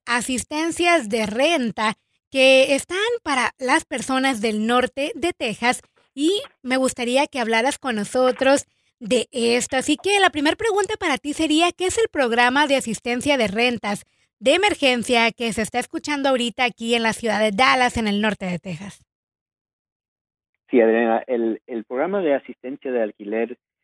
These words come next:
Speaker 2: es un programa que, am, que son de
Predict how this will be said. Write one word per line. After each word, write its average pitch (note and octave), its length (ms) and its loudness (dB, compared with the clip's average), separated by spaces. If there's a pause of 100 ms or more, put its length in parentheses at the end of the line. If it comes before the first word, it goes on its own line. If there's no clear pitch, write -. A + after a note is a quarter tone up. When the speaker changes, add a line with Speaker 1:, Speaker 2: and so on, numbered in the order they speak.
(420)
Speaker 2:
es A2 440 0
un B2+ 160 -8
programa C3 420 -2 (140)
que, G#2+ 500 -4
am, G2+ 480 -6 (100)
que G#2+ 160 -14
son C3 220 -2
de A2+ 160 0